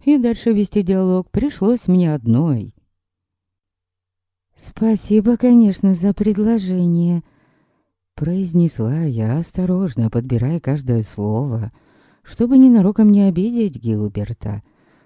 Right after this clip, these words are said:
Замялась на мгновение, однако твёрдо продолжила. «Но я думаю, это будет не совсем уместно. Во-первых, как прикажешь объяснить твоё присутствие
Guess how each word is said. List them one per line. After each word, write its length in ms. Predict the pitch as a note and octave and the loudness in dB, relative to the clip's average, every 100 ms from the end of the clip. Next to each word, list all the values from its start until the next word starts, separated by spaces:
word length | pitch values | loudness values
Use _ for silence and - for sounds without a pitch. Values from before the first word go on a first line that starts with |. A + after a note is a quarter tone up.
| _ | _
Замялась 760 | D3 F#3 C4+ A3+ A2+ C3 F3+ - | -6 2 4 4 4 2 -2 0
на 120 | B2 | 2
мгновение, 920 | A#2+ G#2 G#2+ G#2 G#2 G2+ G2+ G#2 G#2 - _ _ _ _ - | 2 2 -2 -2 -4 -4 -4 -6 -8 -10 _ _ _ _ -6
однако 380 | G#3+ A#3+ C4 | 2 2 2
твёрдо 500 | A#3 B3 E3+ A2+ A2 | 0 2 2 0 -4
продолжила. 1000 | - C#3 D3+ G#2+ G2 G#2 A2+ G#2 G#2+ G2 A#2+ _ _ _ _ _ _ _ _ _ _ A#3 | -4 -4 -2 -4 -4 -8 -10 -8 -8 -10 -16 _ _ _ _ _ _ _ _ _ _ -2
«Но 220 | B3 B3+ | 2 4
я 220 | B3 B3 | 4 2
думаю, 500 | A#3 B3+ A#3 A3 A3 | 2 4 4 2 0
это 160 | G#3+ G3+ | 0 -2
будет 360 | A3 G3 G3+ | -2 -2 0
не 140 | G#3 G#3+ | 0 0
совсем 460 | G#3 F#3+ G3+ G3+ | -4 -6 -2 0
уместно. 720 | G3 F3 D#3+ C#3 - D3+ D3+ - _ _ _ - | 0 -2 -4 -8 -12 -10 -10 -14 _ _ _ -8
Во-первых, 800 | G#3 C#4+ E4+ A#3 B3 A3+ F#3 - | -2 0 0 0 2 2 0 -2
как 180 | C4+ - | -4 -2
прикажешь 500 | D4 C#4 A#3+ B3+ C#4 | -4 -2 -2 -2 -2
объяснить 720 | B3 C4+ D4+ - C4+ G3 F3 | -2 -2 -4 0 0 0 -2
твоё 360 | G3 A3+ A#3 | -2 0 0
присутствие 960 | A3 B3+ A#3+ F#3 F3 - - E3+ E3 | 0 -4 -4 -6 -8 -10 -12 -8 -8